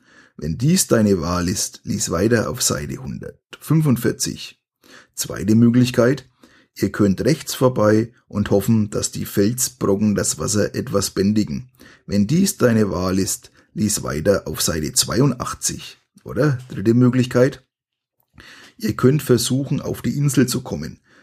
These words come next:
Dann müsst ihr überhaupt nicht durch den Wasserfall. Wenn dies deine Wahl ist, lies weiter auf Seite achtzehn.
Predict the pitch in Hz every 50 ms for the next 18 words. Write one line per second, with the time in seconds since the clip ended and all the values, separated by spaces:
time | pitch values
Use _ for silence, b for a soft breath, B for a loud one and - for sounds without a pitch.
0 | b b b - 104 107 117 123 127 123 127 - - - 113 107 104 107 101 101
1 | 117 127 127 - - 127 127 127 123 - 110 110 110 - - 104 104 101 101 95
2 | 101 98 90 - - 65 58 - _ _ _ _ _ _ _ _ _ _ _ _
3 | - 131 123 117 117 104 127 160 180 175 - - 113 113 110 107 98 90 92 95
4 | 101 101 98 95 98 98 - - - _ _ - - 107 104 101 - - 127 -
5 | - 123 90 104 104 - - - 69 - - - 95 67 65 87 92 85 - _
6 | _ - 117 127 127 - - - - - - - - _